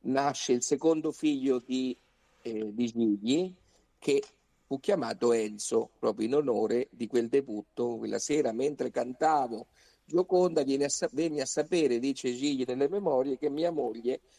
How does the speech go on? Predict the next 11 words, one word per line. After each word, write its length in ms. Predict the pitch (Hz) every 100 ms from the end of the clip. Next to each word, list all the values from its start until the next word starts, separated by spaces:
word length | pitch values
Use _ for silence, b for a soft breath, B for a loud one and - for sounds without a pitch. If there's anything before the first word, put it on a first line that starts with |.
| b
aveva 340 | - 160 165 151 151
partorito 580 | 156 160 196 165 143 151
un 100 | 123
figlio 220 | 127 127
maschio, 340 | 104 113 -
quindi 160 | 175 139
lo 100 | 135
ca-, 140 | 143
lo 120 | - 160
chiamai 440 | 202 147 107 123
Enzo, 500 | 113 - - - 139